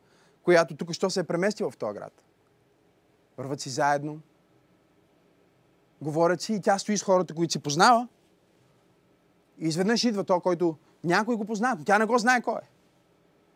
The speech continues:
И той идва с огромна усмивка. „Здравей!“ Отива при нея директно. „Как си? Как се казваш?“ Тя си мисли в главата си: „Е, той е различен.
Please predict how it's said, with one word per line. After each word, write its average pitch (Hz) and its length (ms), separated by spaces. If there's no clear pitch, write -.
И - 40
той 139 180
идва 131 160
с - 100
огромна 131 360
усмивка. - 380
„Здравей!“ 170 640
Отива 196 200
при 190 140
нея 180 220
директно. 165 420
„Как 208 260
си? 196 460
Как 220 160
се - 140
казваш?“ 208 680
Тя 139 140
си 139 120
мисли 131 200
в 120 40
главата 123 200
си: 139 80
„Е, 127 500
той 127 180
е - 20
различен. 110 360